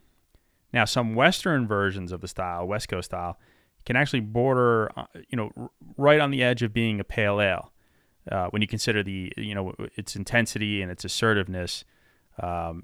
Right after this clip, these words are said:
it can, it can tiptoe into the pale ale realm as opposed to the more kind of Eastern styles. Now, having said that, the blonde ale is still generally designed to be the least challenging and most approachable beer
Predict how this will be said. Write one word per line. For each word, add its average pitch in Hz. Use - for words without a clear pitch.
it 120
can, 107
it 107
can 101
tiptoe 117
into 98
the 92
pale 101
ale 98
realm 92
as 95
opposed 92
to 98
the 90
more 90
kind 95
of 90
Eastern 98
styles. -
Now, 185
having 190
said 160
that, 113
the 127
blonde 180
ale 147
is 135
still 226
generally 143
designed 117
to 117
be 104
the 101
least 120
challenging 113
and 95
most 107
approachable 113
beer 95